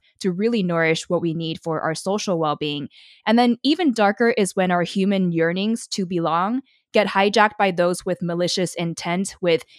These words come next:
exclusionary and discriminatory views of who belongs and who is less than and deserves less than. And I think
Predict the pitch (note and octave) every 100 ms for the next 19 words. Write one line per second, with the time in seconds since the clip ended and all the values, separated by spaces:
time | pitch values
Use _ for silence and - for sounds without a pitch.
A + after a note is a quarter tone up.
0 | - _ - - A#3+ A#3+ A#3+ G#3+ G#3 G#3
1 | G#3 D#3 D#3+ D#3+ E3 - G#3+ A#3+ A#3+ -
2 | A3 G#3 G#3+ F#3+ G3 G3 G3 - F#3 -
3 | A3+ A3+ G#3 F3+ F3+ F3+ F3 F3 E3+ F3
4 | - _ _ _ A3+ A#3 A#3 G3+ F#3+ F3+
5 | F#3 F#3+ E3+ E3 E3 E3+ E3 D#3 F3+ F#3+
6 | D#3 - - C#3+ - G#2+ F#2+ G#2 - -
7 | - - G#3 G#3+ C4 C4